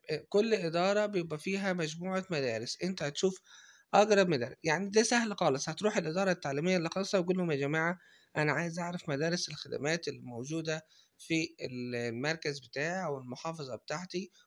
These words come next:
وأقرب، آه، مدرسة بالنسبة لي"، وهتروح تقدم فيها على طول. طيب، طالما احنا بنتكلم على خدمات، نكمل بالنسبة للخدمات، لأن وزارة التربية والتعليم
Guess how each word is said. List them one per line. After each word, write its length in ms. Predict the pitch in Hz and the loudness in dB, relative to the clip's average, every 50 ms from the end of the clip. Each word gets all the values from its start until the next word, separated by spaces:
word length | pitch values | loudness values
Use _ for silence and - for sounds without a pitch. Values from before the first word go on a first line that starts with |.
| _ _ | _ _
وأقرب، 600 | - 131 139 160 175 175 175 170 175 175 170 175 - - - 143 | -4 -2 -2 -2 -2 -2 -2 -2 -2 -2 -4 -6 -10 -14 -8 -4
آه، 640 | 135 131 127 131 127 127 127 123 123 120 120 120 117 117 117 | -2 -2 0 0 0 0 -2 -2 -2 -2 -4 -6 -8 -12 -10
مدرسة 600 | 123 147 165 165 165 160 151 160 - - 151 156 - _ _ _ _ _ _ | -6 -2 -2 -2 -2 -2 -4 -4 -4 -6 -8 -8 -10 _ _ _ _ _ _
بالنسبة 640 | - 151 160 165 160 151 143 139 - - 131 139 147 | -2 -2 0 0 -2 -4 -6 -6 -6 -4 -2 -2 -2
لي"، 220 | 151 156 156 165 - _ _ _ _ _ - | -2 -2 -6 -10 -12 _ _ _ _ _ -8
وهتروح 360 | 160 160 170 170 - 190 - | -8 -8 -8 -8 -10 -12 -10
تقدم 460 | - - 135 135 147 156 156 151 135 | -8 -8 -6 -4 -6 -6 -6 -8 -10
فيها 380 | 135 - 156 156 160 165 160 - - - | -8 -8 -8 -8 -6 -8 -10 -10 -10 -8
على 200 | - 135 139 139 | -6 -4 -4 -4
طول. 220 | - - - 90 - _ | -6 -10 -16 -20 -16 _
طيب، 200 | - 147 120 - - - _ _ _ _ _ _ _ - | -4 -2 -2 -2 -4 -8 _ _ _ _ _ _ _ -2
طالما 200 | 135 147 156 160 | -2 -2 -2 -2
احنا 200 | - 185 160 139 | -4 -4 -4 -2
بنتكلم 540 | 131 127 123 - - 170 165 165 160 143 | -4 -4 -6 -2 0 2 2 2 0 -2
على 160 | 120 107 107 - | -4 -4 -4 -6
خدمات، 480 | - 113 104 95 98 135 156 180 208 - _ _ _ _ _ _ - | -6 -6 -4 -2 0 0 0 0 -2 -4 _ _ _ _ _ _ -2
نكمل 480 | - 196 196 220 208 202 190 160 135 123 | -2 0 4 4 4 4 4 0 -2 -2
بالنسبة 420 | 131 131 143 170 185 180 165 135 | -2 -2 -2 -2 -2 -2 -2 -4
للخدمات، 600 | 127 139 - - - - - 104 143 170 190 190 196 | -4 -6 -10 -14 -14 -10 -6 -2 -2 0 0 -2 -4
لأن 180 | 160 147 143 | -6 -6 -4
وزارة 400 | 139 139 139 160 170 170 170 - | -4 -4 -2 0 -2 -2 -2 -4
التربية 380 | 120 - - 156 151 147 - 117 | -6 -4 -4 -4 -4 -4 -6 -8
والتعليم 720 | 107 104 _ - - - - - 135 151 160 170 170 | -10 -10 _ -14 -20 -16 -10 -4 -2 -2 -2 -2 -4